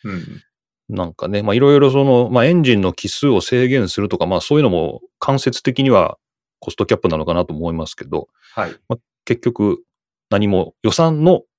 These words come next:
Speaker 2: 金額の制限はしないまま来たって感じですよね。はい。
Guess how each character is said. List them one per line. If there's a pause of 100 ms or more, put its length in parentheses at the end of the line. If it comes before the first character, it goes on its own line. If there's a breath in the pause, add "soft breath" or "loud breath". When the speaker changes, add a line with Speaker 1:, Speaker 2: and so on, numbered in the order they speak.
(180)
Speaker 2:
金
額
の
制
限
は
し
な
い
ま
ま
来
た
っ
て
感
じ
で
す
よ
ね。 (1300)
は
い。